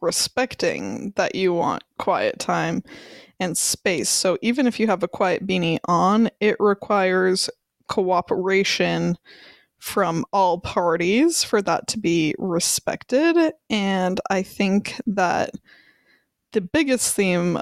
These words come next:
of this episode is likely to be communication. And that can be really challenging with your family because with our family members, we all can be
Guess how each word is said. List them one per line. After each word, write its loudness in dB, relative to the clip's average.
of -2
this 0
episode 2
is 0
likely 2
to -4
be 0
communication. 0
And 2
that -2
can 4
be 6
really 2
challenging 2
with 0
your 2
family 2
because 0
with 0
our 4
family 2
members, 2
we 2
all 2
can 0
be 2